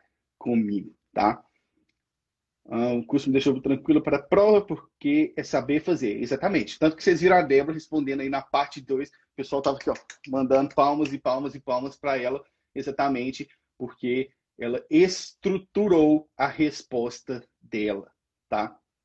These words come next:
Bom, gente, eu acho que já podemos encerrar aqui. Então é o seguinte, quem tiver alguma dúvida sobre o The Speak Master, né,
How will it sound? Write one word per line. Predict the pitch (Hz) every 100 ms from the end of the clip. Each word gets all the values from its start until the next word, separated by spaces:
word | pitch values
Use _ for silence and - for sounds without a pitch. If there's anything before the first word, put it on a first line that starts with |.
| _ _ _ _ _ _
Bom, | 196 180 - _ _ _ _ _ _
gente, | 180 151 -
eu | 165
acho | 175 175
que | - 175 160
já | 151 151
podemos | - 156 135 147 151 - 202
encerrar | 214 214 151 139 131
aqui. | 113 135 170 _ _ _ _
Então | 135 170
é |
o | 180
seguinte, | 214 143 120 - - _ _ _
quem | 220
tiver | 262 233
alguma | 185 160
dúvida | 139 131 151 139
sobre | 123 143 127
o |
The | 120
Speak | 120 143 131
Master, | 107 143 156 107
né, | 107 135 165